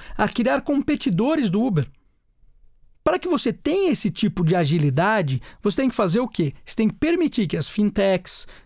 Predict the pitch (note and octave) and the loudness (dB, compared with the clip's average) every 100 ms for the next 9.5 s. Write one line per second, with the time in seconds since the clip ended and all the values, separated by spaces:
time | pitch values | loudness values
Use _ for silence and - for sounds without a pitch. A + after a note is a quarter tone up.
0 | - G#3 F#3 - - C4+ - G3 D#3+ F#3 | -2 0 0 -2 0 0 0 0 2 2
1 | E3+ E3 D#3+ C#3+ E3 A3+ A#3+ - - D#4+ | 2 2 2 2 2 2 0 -4 -4 0
2 | F#4+ E4 - B3+ - C4 A3 A3 - - | 2 0 0 -2 -2 0 2 0 -6 -14
3 | - - - - - G3+ F#4 G#4+ D4+ - | -20 -18 -18 -6 -2 0 2 2 0 0
4 | A#3+ A3 F3+ - E3+ - D#3 D3+ C#4 - | 0 2 2 0 -2 0 0 2 2 -2
5 | - - - F3+ F3+ G#3 F#3 C#4+ - A3+ | -10 -14 -2 -2 2 2 4 2 2 -2
6 | A#3 A3+ F#3 F#3 F3+ F#3+ F#3 F3+ F3 D#3+ | 0 0 2 0 0 0 2 2 2 0
7 | C3+ - - F3+ F3+ E3+ - G#3+ - F#3+ | -2 -6 -6 0 0 0 0 0 2 2
8 | F#3 E3+ E3+ E3 - E3+ D#3+ E3 D#3 F3+ | 2 2 2 0 2 0 2 0 0 2
9 | E3+ D3+ E3 F3+ | 2 4 2 0